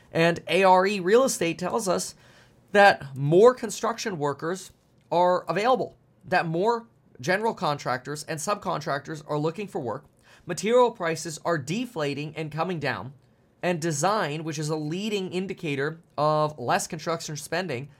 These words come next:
is falling. So you have yet another deflationary indicator, uh, from,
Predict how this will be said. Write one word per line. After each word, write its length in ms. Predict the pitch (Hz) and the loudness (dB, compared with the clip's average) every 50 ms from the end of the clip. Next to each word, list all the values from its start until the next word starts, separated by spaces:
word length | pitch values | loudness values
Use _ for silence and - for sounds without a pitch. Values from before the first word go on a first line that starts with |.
| _ _ - | _ _ -12
is 100 | - 147 | -10 -6
falling. 460 | - 208 220 254 247 233 - - - - _ _ _ _ _ _ _ _ _ _ | -4 -2 0 2 2 0 0 -4 -10 -18 _ _ _ _ _ _ _ _ _ _
So 160 | - - - 196 | -14 -6 -4 -2
you 140 | 196 190 | -2 0
have 200 | 180 202 208 190 | 0 0 0 0
yet 160 | 175 190 202 190 | 0 -2 -2 -2
another 340 | 196 185 190 220 226 226 | 0 0 0 0 0 0
deflationary 920 | 170 139 151 180 208 214 - - 185 190 196 - - 185 185 180 180 180 156 | -2 -4 -4 -4 -6 -6 -6 -4 -4 -4 -4 -6 -6 -6 -6 -4 -4 -4 -4
indicator, 580 | 165 208 226 247 240 - 147 120 104 107 135 147 - - _ _ _ _ _ _ - | -6 -6 -6 -6 -6 -6 -6 -6 -6 -6 -8 -10 -14 -20 _ _ _ _ _ _ -2
uh, 500 | - 156 160 160 160 87 - 85 - - | 2 2 4 4 4 2 0 0 -2 -4
from, 500 | - - - 185 185 185 180 175 - | -4 0 2 4 4 4 4 2 -4